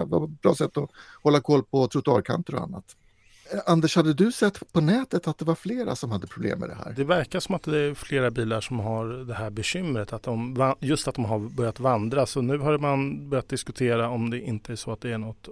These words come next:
Speaker 2: hårdvarufel på en del av de där kamerorna, att det är det som ställer till det för mjukvaruuppdateringen. Men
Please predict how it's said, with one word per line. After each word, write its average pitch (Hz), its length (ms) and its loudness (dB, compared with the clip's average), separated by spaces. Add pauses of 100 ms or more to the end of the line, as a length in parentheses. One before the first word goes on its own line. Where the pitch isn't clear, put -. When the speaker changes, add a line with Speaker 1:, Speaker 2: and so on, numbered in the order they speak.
Speaker 2:
hårdvarufel 110 840 -2
på 110 140 -8
en 117 60 -4
del 113 180 -6
av 110 40 -14
de 117 180 -10
där 113 160 -10
kamerorna, 120 420 -8
att - 140 -12
det - 80 -10
är - 20 -8
det 131 140 0
som - 120 -8
ställer 117 240 -8
till 117 260 -4
det 117 60 -8
för 123 120 -8
mjukvaruuppdateringen. 123 920 -6
Men 131 260 2